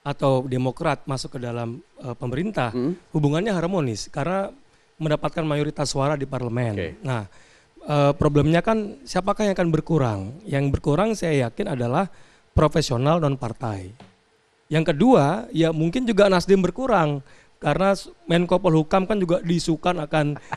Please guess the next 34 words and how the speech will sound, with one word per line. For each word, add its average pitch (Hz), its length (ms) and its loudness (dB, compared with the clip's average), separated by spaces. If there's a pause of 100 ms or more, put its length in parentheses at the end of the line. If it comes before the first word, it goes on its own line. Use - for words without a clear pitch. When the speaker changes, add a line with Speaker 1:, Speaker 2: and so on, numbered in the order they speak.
Speaker 1:
direshuffle. 160 640 4
Cuma 190 240 2
penggantinya 175 400 2
siapa 170 480 4
kita 175 160 -2
nggak 147 160 2
Speaker 2:
Ya, 90 100 2
Speaker 1:
tahu. 131 160 0
Speaker 2:
ya, 82 100 -4 (120)
ya. 80 160 -6
Speaker 1:
Mungkin 190 160 0
juga 170 240 0
bisa 143 240 -2
dari 131 160 -2
Demokrat 127 720 -2
kalau 139 160 0
masuk. 131 480 -2
Speaker 2:
Hmm. 101 240 -6 (160)
Speaker 1:
Konon 160 320 2
kabarnya 143 400 2
pan 165 400 2
juga, 135 400 0 (240)
eh, 131 240 -2 (240)
diminta 131 400 2
masuk. 120 400 -2 (400)
Nah, 135 400 0
nanti 226 560 0 (440)
kalau 202 240 4
misalnya 202 760 2 (160)
non 180 240 2
partai 175 280 0
sedikit 170 520 -4
dan 147 280 -2
partai-partai 147 1040 -2